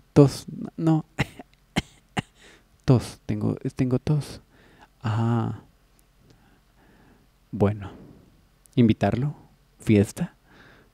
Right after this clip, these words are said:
dijeron los dos a la misma vez. "Ariana, por favor". "Perdón, he sido un poco dis-, indiscreta". "No, tranquila, Ariana. Si el caballero desea y tiene espacio en su agenda, sería un honor tenerlo como invitado".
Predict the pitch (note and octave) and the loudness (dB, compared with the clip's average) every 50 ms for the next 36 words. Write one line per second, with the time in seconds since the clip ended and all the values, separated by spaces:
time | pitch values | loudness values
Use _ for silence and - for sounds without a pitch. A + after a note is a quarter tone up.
0 | _ _ - A2+ A#2 G2 A2 G#2 G2+ G2+ G#2 G2+ F2+ G2 G2 G2 F#2+ - - G2+ | _ _ 0 2 2 2 4 2 2 4 2 2 4 4 4 4 4 0 -4 -2
1 | G2 G2 G2 G2 G2 F#2+ G2+ A#2 A#2+ A#2 - - _ _ _ _ _ _ _ _ | -2 -2 -2 -2 -2 -2 -2 -2 -2 -4 -8 -14 _ _ _ _ _ _ _ _
2 | _ _ _ _ - - G#2+ G2+ F#2+ G2 A2+ - - A2+ - - - G2 F#2+ G2+ | _ _ _ _ -4 -2 0 0 0 -2 -4 -2 -2 -2 -2 -2 -4 -2 0 2
3 | A#2 C3 C3 A#2+ _ _ _ _ _ - - - - - - - - - - - | 2 0 0 -4 _ _ _ _ _ -20 -20 -20 -20 -20 -20 -20 -12 -2 2 2
4 | G#2+ - A2 G#2 G2 - - - - - _ - B2+ A#2+ - C#3 D3 D3+ C#3+ - | 2 4 2 0 -2 -4 -12 -20 -20 -20 _ -6 -4 -2 0 0 0 0 0 -2
5 | D#3 - E3+ E3 D#3+ B2+ - - _ _ _ _ - G3+ C3 A2+ G#2+ G2+ - - | 2 4 6 6 6 4 0 -6 _ _ _ _ -4 -2 -2 -2 -2 -4 -2 0
6 | A#2 B2 C#3 - - G#2+ G#2 G#2 G2+ G2 - - _ _ _ - - G#2 G2+ G2 | 2 2 2 0 -2 -2 -2 -2 -4 -8 -12 -20 _ _ _ -8 -2 0 0 0
7 | - G#2 G2+ F2 - G#2+ A2 A2+ G#2 G2+ G2+ G2 G2 G2 G2+ - _ - - - | 2 0 -2 -2 -2 -2 0 0 0 0 0 -2 -2 -4 -6 -8 _ -20 -20 -20
8 | _ _ _ - - - C3+ B2+ - - B2 A#2+ A2+ A#2+ C3+ C#3 C#3+ B2 - - | _ _ _ -14 -4 -2 -2 0 2 2 2 4 4 4 6 6 4 4 2 0
9 | B2 A#2+ G#2+ G2 - G#2 G2 F#2+ F#2+ - - A2 G2+ F#2+ G#2+ G2+ - G#2+ G2+ E2+ | 0 2 2 0 -2 -4 -4 -4 -4 0 0 0 2 2 0 0 0 -2 -2 -2
10 | E2 G#2+ B2 C3 B2+ A#2+ A2 - A2+ - G2+ G2 G2 G2+ G2 G2 G#2+ - - - | -2 -4 -4 -2 -2 -2 -2 -2 -2 -2 0 0 0 0 0 0 -2 -2 -2 -4
11 | A#2+ A#2 G#2+ G#2 A2 G#2+ - - F#2+ F#2+ F#2 F#2 F2+ - - A2 A2+ A2+ A2 A2+ | -4 -4 -2 0 0 0 0 -2 -4 -4 -4 -4 -6 -4 -4 -4 -4 -4 -6 -8